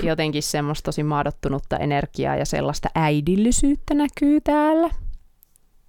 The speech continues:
Ehdottomasti. Et, et se, mikä, mikä oli tuolla, mistä pitäisi vielä itse irti päästää ja muuttaa niitä, sitä omaa ajatusmaailmaa itsestään, niin se kyllä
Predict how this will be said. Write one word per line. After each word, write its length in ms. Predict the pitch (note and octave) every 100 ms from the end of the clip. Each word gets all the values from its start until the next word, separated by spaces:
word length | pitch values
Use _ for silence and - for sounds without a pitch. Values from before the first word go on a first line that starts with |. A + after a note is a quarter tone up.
| _ -
Ehdottomasti. 720 | G3 - G3 G#3+ - D4 - - _ - -
Et, 140 | F3 -
et 180 | E3 -
se, 180 | F3+ F3
mikä, 360 | E3 - D#3 - - -
mikä 260 | D3+ D3 D3
oli 140 | D3+ D3+
tuolla, 420 | E3 D#3 C#3+ C#3+ - _ _ - - - _ -
mistä 300 | D3+ D3 D#3+
pitäisi 360 | D3 C#3 C#3
vielä 200 | D3 C3+
itse 400 | - D3 - - - _ -
irti 340 | - F3+ F3
päästää 640 | D#3+ C#3 C#3 - C#3 C3 C3
ja 120 | C#3
muuttaa 460 | C#3+ C#3 - C3
niitä, 280 | B2+ C#3 -
sitä 220 | C3 C3+
omaa 200 | C3 C3+
ajatusmaailmaa 600 | C3+ C#3+ C#3+ C#3 C#3 D3
itsestään, 600 | D3 D#3 - C#3 - C#3
niin 80 | D3
se 160 | - C3
kyllä 280 | D3 C#3